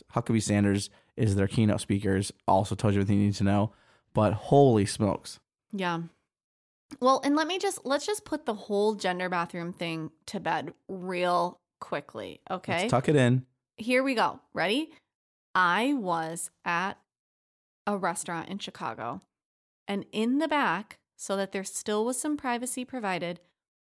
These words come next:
Speaker 2: there was just kind of, like, a room that had an open doorway, and there were sinks and, like, seven stalls,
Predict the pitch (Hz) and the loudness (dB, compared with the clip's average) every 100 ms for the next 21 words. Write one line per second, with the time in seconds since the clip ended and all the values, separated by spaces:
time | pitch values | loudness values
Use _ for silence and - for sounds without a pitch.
0 | _ 208 196 202 - 254 254 254 - - | _ -6 -4 -4 -4 0 0 0 -4 -8
1 | _ _ _ _ _ _ - 208 208 208 | _ _ _ _ _ _ -6 -2 -2 -2
2 | 202 _ - 190 180 - 190 175 185 190 | -6 _ -12 -6 -6 -6 -8 -4 -4 -2
3 | 247 208 190 175 165 - 190 190 240 262 | -2 -4 -6 -6 -8 -4 -4 -2 -2 0
4 | 202 170 151 120 185 254 _ _ _ _ | -2 -4 -4 -6 -8 -10 _ _ _ _
5 | 208 190 175 156 165 - - 202 285 - | -8 -6 -6 -8 -6 -6 -4 -4 -4 -8
6 | - - _ _ 190 185 175 151 - - | -12 -16 _ _ -10 -8 -8 -10 -10 -20
7 | - - - - - 170 165 185 190 - | -14 -10 -8 -8 -6 -4 -4 -4 -6 -6
8 | 160 151 165 | -6 -6 -8